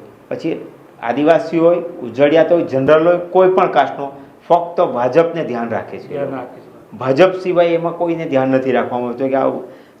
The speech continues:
Speaker 1: આ-, આદિવાસી વિસ્તારનો છે, બહારનો છે, આયાતી છે, એની સાથે કોઈ મતલબ નથી, ફક્ત ભાજપનો ચહેરો. તો અમારી ગણતરી એ હતી કે આદિવાસી વિસ્તારના મસીહા તરીકે આનંદભાઈ હતા,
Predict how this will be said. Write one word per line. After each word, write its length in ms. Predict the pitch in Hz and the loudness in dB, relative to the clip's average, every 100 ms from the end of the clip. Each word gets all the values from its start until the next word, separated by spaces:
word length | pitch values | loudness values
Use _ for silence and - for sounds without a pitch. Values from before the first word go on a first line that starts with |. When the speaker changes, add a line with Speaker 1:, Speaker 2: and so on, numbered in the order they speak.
| - | -12
Speaker 1:
આ-, 80 | - - - | -8 -8 -4
આદિવાસી 440 | 127 139 143 135 | -2 2 0 0
વિસ્તારનો 500 | 139 131 - 139 135 | -2 -4 0 0 0
છે, 200 | 135 - | -6 -6
બહારનો 540 | 135 123 127 131 139 135 | 0 2 4 2 0 -2
છે, 120 | 151 | 0
આયાતી 460 | 120 127 139 151 139 | 2 2 0 -2 -4
છે, 120 | 151 | -4
એની 160 | 143 | -4
સાથે 240 | 147 156 160 | -4 -4 -4
કોઈ 220 | - 185 | 2 2
મતલબ 380 | 175 139 131 123 | 2 -2 -2 -6
નથી, 320 | 113 101 - | -8 -12 -10
ફક્ત 300 | 135 135 - | -8 -8 -6
ભાજપનો 560 | 139 113 107 113 113 104 | -6 -4 -4 -6 -8 -10
ચહેરો. 320 | 101 104 104 - - - _ | -12 -12 -12 -14 -20 -20 _
તો 360 | 160 - - - - _ - | -2 -2 -6 -16 -20 _ -6
અમારી 300 | 139 196 233 | 0 2 2
ગણતરી 520 | 196 190 185 170 160 | 0 -2 -4 -2 0
એ 40 | |
હતી 580 | 147 - 143 147 - - - _ - | 0 -2 -6 -8 -10 -18 -20 _ -2
કે 80 | |
આદિવાસી 540 | 147 127 170 214 202 190 | 0 2 4 4 2 0
વિસ્તારના 640 | 160 139 - 170 165 170 | -4 -4 0 2 2 -2
મસીહા 460 | 156 131 131 190 180 | -2 -4 0 4 6
તરીકે 340 | - 151 147 | 4 -2 -2
આનંદભાઈ 460 | 131 135 135 120 117 | -2 -2 2 2 2
હતા, 200 | 110 | 0